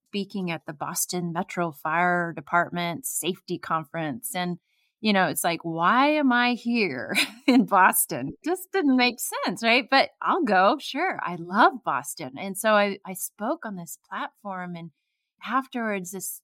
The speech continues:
crusty old fire dog, right? Forty whatever years in the service in Boston. And he came up to me and he pointed a finger at me and he goes, "You get it. You get it."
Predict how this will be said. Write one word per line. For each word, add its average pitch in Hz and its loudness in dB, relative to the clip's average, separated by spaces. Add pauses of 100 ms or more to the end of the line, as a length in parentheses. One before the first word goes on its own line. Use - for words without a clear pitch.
(120)
crusty 226 -2
old 202 -2
fire 196 2
dog, 139 0
right? 175 -2 (140)
Forty 214 -2 (160)
whatever 185 0 (560)
years 190 -4
in 185 -8
the 175 -10
service 196 -4
in 175 -12
Boston. 170 -6 (420)
And 214 -2
he 214 -2
came 220 0
up 226 2
to 254 -2
me 202 -4
and 190 -6
he 180 -4
pointed 220 -6
a 190 -10 (140)
finger 285 0
at 220 0
me 180 -10
and 175 -6
he 180 -4
goes, 180 -4 (540)
"You 240 2 (240)
get 196 2 (200)
it. - -4 (440)
You 196 -2
get 277 2
it." - -6